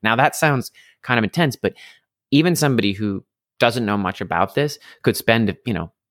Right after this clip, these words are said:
an hour, two hours kind of brushing up on this and teach this basic, relatively basic three-dimensional concept to a group of students. And that's it. You just say, "Wow, I learned this new thing. And now I'm gonna,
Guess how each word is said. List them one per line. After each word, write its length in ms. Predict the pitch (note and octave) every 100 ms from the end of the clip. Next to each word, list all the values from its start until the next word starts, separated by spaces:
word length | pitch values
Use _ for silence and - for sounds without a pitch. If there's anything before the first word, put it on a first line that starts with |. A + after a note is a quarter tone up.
| _ -
an 60 | G2
hour, 300 | F#2+ G#2+ G#2
two 240 | - G#2
hours 320 | F#2+ F2+ F#2 -
kind 160 | G2
of 80 | F2+
brushing 320 | G#2 - F#2+
up 120 | F#2+ -
on 140 | C3+
this 160 | E3 - - -
and 180 | A#2+
teach 380 | - - D#3+ -
this 160 | A2 -
basic, 800 | G2 G#2+ A2+ - A2+ - - - _ -
relatively 400 | C3 E3 C#3 A#2
basic 440 | G#2+ A2 G#2+ G#2+ -
three-dimensional 420 | G#2 F#2+ G2 F#2+
concept 460 | - F#2+ - F#2 -
to 220 | G2+ G2
a 40 |
group 240 | F#2+ G#2 F#2
of 100 | G2
students. 400 | - G3+ A2 - - - - _ _ -
And 240 | C3 B2+
that's 300 | C3+ C#3 -
it. 120 | G3 A#2
You 100 | A#2+
just 120 | A#2+
say, 120 | A2+
"Wow, 260 | A#2 D3 -
I 220 | A2+ C3 C3+
learned 300 | A2+ G#2 F#2+
this 260 | G2+ -
new 100 | F2+
thing. 300 | F2 F#2 A#2
And 80 | G2
now 160 | G2 G2+
I'm 100 | G2
gonna, 240 | F2+